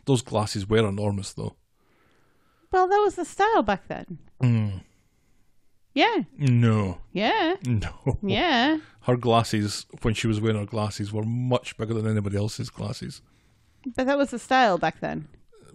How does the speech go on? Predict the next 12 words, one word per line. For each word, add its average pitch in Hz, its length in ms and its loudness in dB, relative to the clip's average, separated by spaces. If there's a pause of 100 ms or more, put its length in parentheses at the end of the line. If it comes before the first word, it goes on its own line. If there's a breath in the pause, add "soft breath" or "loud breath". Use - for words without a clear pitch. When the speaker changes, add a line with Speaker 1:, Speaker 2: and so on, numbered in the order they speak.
(480)
Speaker 1:
No, 127 280 -10
but 123 140 -2
no, 110 100 -6
it 92 80 -10
was 104 140 -6
her - 100 2
thing, 113 440 -4 (240)
was 113 200 -4
to 110 100 -4
wear 101 260 -2
enormous 101 420 -4
glasses. - 540 -12